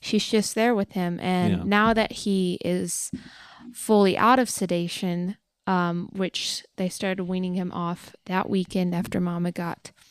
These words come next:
Speaker 1: there with him. And of course, he struggled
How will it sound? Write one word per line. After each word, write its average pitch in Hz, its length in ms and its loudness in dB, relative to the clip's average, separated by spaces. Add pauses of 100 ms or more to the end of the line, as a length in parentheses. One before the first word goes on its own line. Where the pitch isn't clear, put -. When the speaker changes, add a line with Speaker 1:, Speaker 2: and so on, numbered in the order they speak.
(920)
Speaker 1:
there 208 440 2
with 202 240 -2
him. 190 480 0
And 185 500 0 (480)
of - 220 0
course, 185 480 2
he 202 200 0
struggled 190 640 2